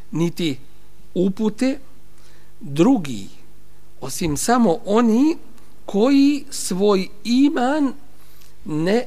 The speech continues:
pomiješaju sa tim širkom. Dakle, oni koji se sačuvaju velikog širka, takvi će imati u biti i u osnovi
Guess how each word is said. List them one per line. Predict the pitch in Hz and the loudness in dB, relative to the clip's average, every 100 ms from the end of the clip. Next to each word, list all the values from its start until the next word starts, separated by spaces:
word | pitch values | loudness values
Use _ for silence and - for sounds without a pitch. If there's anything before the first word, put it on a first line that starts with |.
| - | -2
pomiješaju | - 160 156 160 185 240 - 254 240 277 302 285 | 0 0 0 0 2 0 2 2 2 2 2 -2
sa | - - 190 | -6 -6 -6
tim | - 214 277 269 233 - - - - - - | -2 2 4 2 -2 -8 -10 -10 -10 -8 -8
širkom. | - 311 285 - - - - - - - - - | -2 2 2 0 -8 -10 -10 -10 -10 -8 -8 -8
Dakle, | 127 147 151 123 - - - | -8 -6 -8 -8 -8 -10 -6
oni | 165 247 240 | -2 0 0
koji | 208 220 196 | -2 -2 -2
se | 208 | -4
sačuvaju | 190 185 - 311 359 294 202 156 127 - - | -2 -4 -2 2 4 4 0 -2 -6 -8 -8
velikog | 170 294 277 - 214 180 | -2 0 2 2 2 2
širka, | - 311 320 - 262 - - - | 2 4 4 2 -2 -2 -8 -6
takvi | - 294 311 302 294 | 0 0 2 2 4
će | - 233 - | 4 2 2
imati | 269 294 277 - 254 - | 4 4 4 2 0 0
u | 196 | -4
biti | 160 214 294 339 311 285 | 4 6 8 6 6 8
i | 254 | 10
u | 220 | 8
osnovi | 202 - 131 87 | 6 0 -4 -6